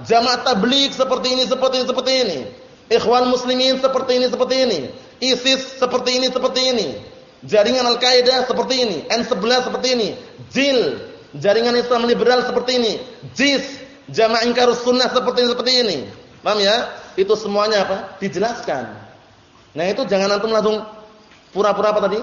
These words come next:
Alergi, nggak mau datang lagi taklim. Kenapa? Ustaz dikit-dikit menjarah, dikit-dikit mengkritik. Kalau nggak ada kritikan, nggak ada jarah, rusak. Kalau nggak percaya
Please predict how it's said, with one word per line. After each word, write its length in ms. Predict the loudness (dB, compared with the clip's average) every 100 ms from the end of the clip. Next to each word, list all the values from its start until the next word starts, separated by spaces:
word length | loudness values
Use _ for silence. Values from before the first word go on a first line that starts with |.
| -6
Alergi, 960 | -2 0 0 -4 -8 -6 -6 -6 -8 -6
nggak 140 | -4 -2
mau 160 | -2 -2
datang 340 | -2 -2 -4
lagi 220 | -4 -6
taklim. 320 | -6 -4 -2
Kenapa? 480 | -2 -4 -4 -4 -6 -14 -20 -14
Ustaz 300 | -8 -4 -4
dikit-dikit 400 | -4 -4 -4 -4
menjarah, 500 | -6 -4 -2 -2 -4
dikit-dikit 400 | -8 -6 -4 -4
mengkritik. 480 | -6 -8 -8 -6 -8 -10 -20 -18 -4
Kalau 300 | 0 2 4
nggak 140 | 4
ada 120 | 2 2
kritikan, 480 | 0 0 0 2 2
nggak 100 | 2
ada 120 | 2
jarah, 360 | 2 2 2 -2 -6 -4
rusak. 420 | 2 2 2 0 -2 -6 -12 -16 -20 -12 -2
Kalau 160 | 0
nggak 160 | 2 2
percaya 260 | 0 0